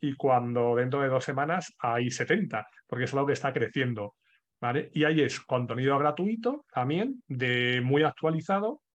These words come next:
oficial por sap, tipo Open sap, pero, mm, más, eh, con un contenido más amplio, algo más extenso. Es más parecido al contenido que puedes tener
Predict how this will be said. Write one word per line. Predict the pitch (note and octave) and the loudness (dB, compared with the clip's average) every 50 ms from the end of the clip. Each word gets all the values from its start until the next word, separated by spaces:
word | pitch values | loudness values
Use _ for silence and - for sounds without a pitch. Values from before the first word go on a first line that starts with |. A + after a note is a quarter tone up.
| _ _ _ _ _ _ _ | _ _ _ _ _ _ _
oficial | - D3 C#3 C3 B2+ - C3 A#2+ - D3 C3+ C3 B2+ | 0 2 2 2 0 -2 -8 -6 -2 0 0 0 0
por | D3+ D3+ D3+ | -2 -4 -2
sap, | - G#3 A3 B3+ B3+ _ _ _ _ | 0 -2 -2 -2 -2 _ _ _ _
tipo | - E3 D#3+ - F3 E3+ | -2 -2 0 2 4 4
Open | F3 F3 F#3 F3+ F#3+ | 4 4 2 -2 -2
sap, | - - B3+ C#4 C#4 C#4 _ _ _ | -2 -2 -2 -2 -2 -4 _ _ _
pero, | - G#3 B3+ C#4+ - D4 C#4+ A#3+ - - | 0 2 2 2 2 0 -4 -4 -6 -8
mm, | - E3+ E3 D#3+ D#3 D#3 D3+ D3+ D3+ D3 | -6 -4 -4 -2 -2 -2 -2 -2 -2 -2
más, | C#3+ C#3+ D#3 D#3+ F3+ G3 F3+ - - - - - G3+ E3+ | -2 0 0 2 2 0 -2 -6 -10 -12 -14 -12 -8 -6
eh, | D3+ C#3+ C#3 C3+ C3 C3 B2+ B2 A#2+ B2 - - - _ _ - | -4 -4 -2 -4 -4 -4 -4 -4 -4 -6 -8 -12 -18 _ _ -6
con | - C#3+ D#3 | -4 -4 -2
un | D#3+ | -2
contenido | F#3 E3+ D#3 D#3 E3+ F3 | -2 -2 0 0 0 0
más | D3+ A#2+ - - | 0 0 -2 -2
amplio, | - A2 G#2 - - _ - G#2+ A2 | -4 -6 -6 -8 -16 _ -10 -4 -4
algo | C3+ C#3 D3 | -4 -2 -2
más | D#3 C#3 B2 | -4 -2 -2
extenso. | B2+ A2+ - - A#2 G#2 G#2 - - - - - _ - - - - _ _ | -4 -8 -8 -8 -10 -10 -10 -12 -16 -18 -20 -20 _ -20 -20 -20 -20 _ _
Es | - D#3+ D3+ | -4 -2 0
más | E3+ G3 F#3 D#3+ | 2 2 0 0
parecido | - - - D#3 C#3+ C3+ B2 B2+ - F3+ F3 E3+ G3 A#3+ C#4 - _ _ _ _ _ _ _ _ | -2 2 2 2 2 2 -4 -4 -4 -4 -4 -2 -4 -4 -6 -8 _ _ _ _ _ _ _ _
al | - C#3+ C3+ B2+ | 0 0 0 0
contenido | B2+ D3 B2+ B2+ B2+ C3 B2 C#3 D#3+ E3+ | -2 -2 -2 -2 0 0 0 2 2 2
que | D#3 C3 | 2 0
puedes | A#2 B2 B2 B2 A#2+ | 0 0 0 0 0
tener | - B2 A#2+ B2+ C3+ C#3+ | -2 -2 0 0 0 -2